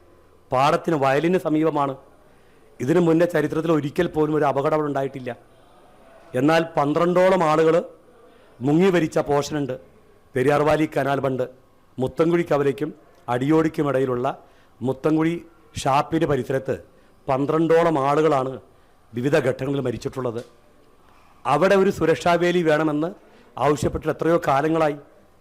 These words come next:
ദീർഘകാലമായി ആവശ്യപ്പെടുവാണ്. അത് അവിടെ, ആ സുരക്ഷാ വേലി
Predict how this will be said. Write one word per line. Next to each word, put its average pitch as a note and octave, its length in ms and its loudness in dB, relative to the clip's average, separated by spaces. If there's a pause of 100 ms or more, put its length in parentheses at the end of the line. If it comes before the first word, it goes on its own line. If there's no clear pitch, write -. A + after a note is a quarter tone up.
(520)
ദീർഘകാലമായി E3+ 840 2
ആവശ്യപ്പെടുവാണ്. D#3 540 -2 (580)
അത് D3 140 2
അവിടെ, D#3+ 160 2 (100)
ആ E3 40 4 (180)
സുരക്ഷാ D#3+ 360 -2
വേലി E3 200 -6